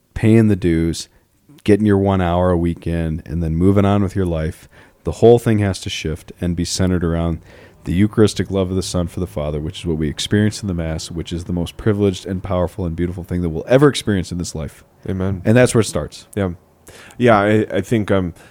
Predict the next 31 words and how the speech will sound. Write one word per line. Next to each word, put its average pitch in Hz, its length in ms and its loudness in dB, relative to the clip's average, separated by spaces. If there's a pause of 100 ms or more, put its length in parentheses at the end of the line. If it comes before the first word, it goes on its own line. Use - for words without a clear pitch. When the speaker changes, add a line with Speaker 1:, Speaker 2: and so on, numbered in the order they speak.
Speaker 2:
sorry, 104 220 2
there's 95 160 4
always 95 180 4
one 87 120 -2
more 82 120 0
thing, 82 240 -4
as 82 140 -2
you 85 80 -2
know, 82 180 0
but, 104 260 6 (240)
uh, 117 380 6 (840)
one 143 200 8
of 180 60 4
the 180 60 4
ways 147 260 6
we 156 100 6
can 127 160 2
reclaim 131 440 4
culture 156 400 2
and 113 120 2
Catholic 131 300 2
culture 160 380 4
is 131 200 2
to 131 140 2
celebrate 135 800 4
feasts 131 320 2
that 120 120 4
actually 117 320 2
are 107 100 4
feasts, 143 420 2
right? 131 340 4